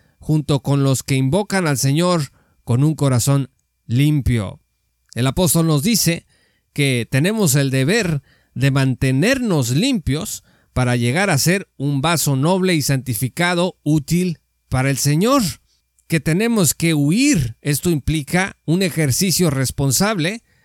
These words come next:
a la luz de la Escritura, de nuestra voluntad.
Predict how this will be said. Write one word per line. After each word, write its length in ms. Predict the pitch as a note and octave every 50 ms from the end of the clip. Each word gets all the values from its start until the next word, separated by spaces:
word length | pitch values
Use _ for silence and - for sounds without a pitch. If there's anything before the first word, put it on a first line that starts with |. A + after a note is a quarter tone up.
| _ _
a 140 | - G#2+ A#2
la 100 | A#2+ B2+
luz 180 | D3+ E3+ D#3+
de 100 | D#3+ E3
la 60 | D3+
Escritura, 640 | C#3+ A#2+ - E3+ F#3+ D#3 G3 G#3+ G3 D#3+ D#3+ G#3+ - _ _ _ _ _ _ _
de 180 | _ G#2+ A#2+ A#2+
nuestra 400 | C3 C#3+ E3 D3+ - - C#3+ D3
voluntad. 600 | C3 C3 C3 C3 B2 A#2+ A2 - G2+ D#2+ -